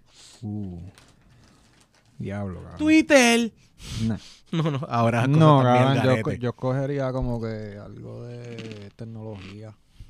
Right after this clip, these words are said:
Speaker 1: Como que, no sé por qué, cabrón, pero a mí me ha dado como que hace, de un tiempo para acá me ha dado mucho con la jodienda de inteligencia artificial y toda esta
Speaker 2: Mm.
Speaker 1: mierda. Una compañía de eso.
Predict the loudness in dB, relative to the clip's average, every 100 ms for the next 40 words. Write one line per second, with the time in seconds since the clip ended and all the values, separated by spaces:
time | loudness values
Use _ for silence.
0 | -20 -20 -20 -20 -20 _ _ _ _ _
1 | -10 -6 -6 -4 -6 -4 -4 -4 -6 -8
2 | -6 -6 -6 -6 -6 -6 -4 -4 -4 -4
3 | -6 -6 -8 -10 -16 -20 _ -8 -8 -8
4 | -14 -12 -8 -6 -6 -4 -2 -2 -4 -4
5 | -2 -2 -4 -8 -8 -6 -6 -6 -6 -6
6 | -8 -8 -8 -6 -6 -6 -4 -4 -6 -10
7 | -10 -8 -8 -8 -8 -4 -4 -4 -8 -10
8 | -6 -4 -4 -6 -12 -16 _ _ -20 -20
9 | _ -10 -4 -4 -4 -6 -4 -4 -6 -8
10 | -10